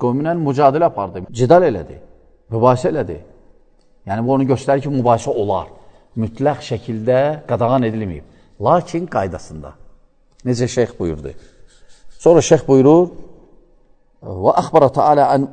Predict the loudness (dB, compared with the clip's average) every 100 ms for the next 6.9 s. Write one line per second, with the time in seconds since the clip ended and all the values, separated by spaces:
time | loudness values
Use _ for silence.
0 | -8 -2 -2 2 2 2 0 2 2 4
1 | 0 -2 -4 -10 _ _ _ _ _ -4
2 | 2 2 4 0 0 -4 -2 0 0 -2
3 | -12 _ _ _ _ -2 2 0 0 -4
4 | -12 -20 _ 0 0 0 -2 -2 -2 2
5 | 2 2 -2 -2 -6 -4 -4 -2 -4 -4
6 | -4 -2 -2 0 -2 -2 -8 -10